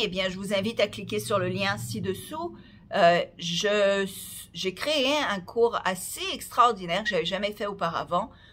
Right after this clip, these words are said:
où est-ce que j'aide les entrepreneurs, les coachs, les professionnels, les vendeurs même, à doubler, tripler, quintupler, décupler les revenus. Euh, je le fais à travers des coachings hebdomadaires également,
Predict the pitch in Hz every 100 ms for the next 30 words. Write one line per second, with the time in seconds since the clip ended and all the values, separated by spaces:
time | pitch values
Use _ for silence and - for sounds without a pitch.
0 | - 185 220 - 190 175 240 285 226 185
1 | 175 - - 160 139 208 226 160 - 214
2 | 214 180 - 160 - 170 170 165 226 277
3 | 190 - - - 226 208 196 175 170 233
4 | 202 190 254 262 180 - 190 226 262 -
5 | 170 185 175 180 202 269 - - - -
6 | 302 - 175 185 208 - - 302 339 202
7 | 175 180 190 - - 180 285 - 190 -
8 | 170 - - - 180 185 175 170 151 -
9 | - - - - - - 185 165 180 180
10 | 175 214 226 220 175 170 175 170 185 196
11 | 170 165 202 214 - 214 180 175 165 165
12 | 165 220 330 285 175 175 175 190 254 320